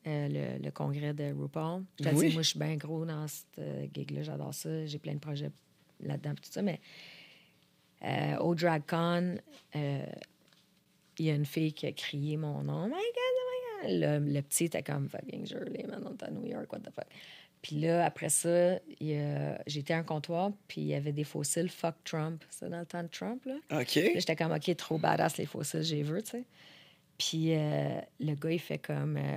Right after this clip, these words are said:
Speaker 1: Ah, tu fais, tu sais, tu vas t'y mettre à toi, tu sais, genre, tu sais, je fais du ma-, du make-up, les mariages. » Fait, «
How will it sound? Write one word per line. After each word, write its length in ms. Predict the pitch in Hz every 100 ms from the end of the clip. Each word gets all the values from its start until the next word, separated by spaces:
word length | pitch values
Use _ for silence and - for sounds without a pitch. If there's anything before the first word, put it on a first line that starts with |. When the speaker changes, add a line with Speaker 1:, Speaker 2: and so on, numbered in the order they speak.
| -
Speaker 1:
Ah, 160 | 208
tu 80 | 208
fais, 100 | 185
tu 100 | 175 -
sais, 160 | - 196
tu 80 | -
vas 100 | 165
t'y 120 | 165
mettre 180 | 175 180
à 80 | 175
toi, 240 | 214 240
tu 60 | 226
sais, 180 | 190
genre, 280 | 196 208 220
tu 100 | 214
sais, 40 | 202
je 60 |
fais 80 | -
du 100 | 180
ma-, 160 | 185 -
du 140 | 170
make-up, 340 | 165 160 202 202
les 80 | 185
mariages. » 340 | 175 196 220
Fait, « 80 | 214